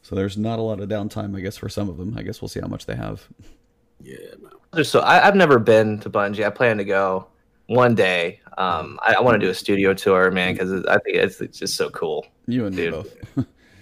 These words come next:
Speaker 2: That, yeah, that's, like, on a bucket list for me, too. Absolutely.
Speaker 1: Yeah, that's, that's the hope. I mean, I don't know. You're big enough. Some point, I feel like you'll get the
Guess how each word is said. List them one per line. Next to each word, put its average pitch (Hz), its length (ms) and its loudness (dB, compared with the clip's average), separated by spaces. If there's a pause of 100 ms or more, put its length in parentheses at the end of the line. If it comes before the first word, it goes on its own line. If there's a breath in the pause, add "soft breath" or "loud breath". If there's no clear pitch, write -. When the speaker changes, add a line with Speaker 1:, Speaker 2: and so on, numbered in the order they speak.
(220 soft breath)
Speaker 2:
That, 87 260 -6
yeah, 82 160 -8
that's, 95 300 -2
like, 76 220 -6
on 76 140 -10
a - 60 -16
bucket 90 380 -10
list 78 180 -16
for 78 80 -16
me, 76 160 -14
too. 78 280 -14 (200)
Absolutely. 80 720 -12 (720)
Speaker 1:
Yeah, - 160 -14
that's, 120 320 -14
that's 113 200 -6
the 98 120 -8
hope. 101 360 -8
I 98 60 -6
mean, 101 300 -4 (420)
I 113 80 -6
don't 120 100 -4
know. 147 140 -2
You're 123 160 -2
big 131 180 -4
enough. 123 220 -4
Some 123 180 -6
point, 120 160 -6
I 110 40 -6
feel 117 160 -4
like 113 120 -6
you'll 117 140 -6
get 123 160 -8
the 107 280 -4